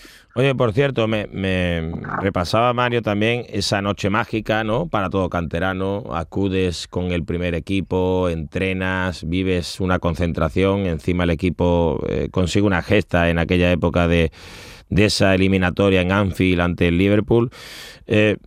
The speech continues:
este Atlético de Madrid, Adrián, del Cholo, que tú has vivido, ¿no? Has vivido en la cantera y has vivido también en esos pequeños momentos de concentración,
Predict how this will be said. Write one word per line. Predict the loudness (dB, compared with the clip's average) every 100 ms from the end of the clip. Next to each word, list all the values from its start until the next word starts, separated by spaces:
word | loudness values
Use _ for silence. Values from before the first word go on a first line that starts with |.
| -20 -20 _ _ -20 -2
este | 0 2 2 4
Atlético | 6 6 4 2 4
de | 4 4
Madrid, | 4 4 4
Adrián, | 4 4 4 4
del | 2 0
Cholo, | 2 2 2
que | 0
tú | 0
has | 0
vivido, | 2 2 0 -2
¿no? | -2 -2 -2
Has | 0
vivido | 0 2 2
en |
la | 2
cantera | 0 -2 2 2 2 2
y |
has | 0 2
vivido | 2 2
también | 0 0 0 2 2
en | 0
esos | 0 2 2 0 -6
pequeños | -4 -2 0 2 2 2
momentos | 2 2 0 0
de | 0
concentración, | 0 0 0 0 2 0 0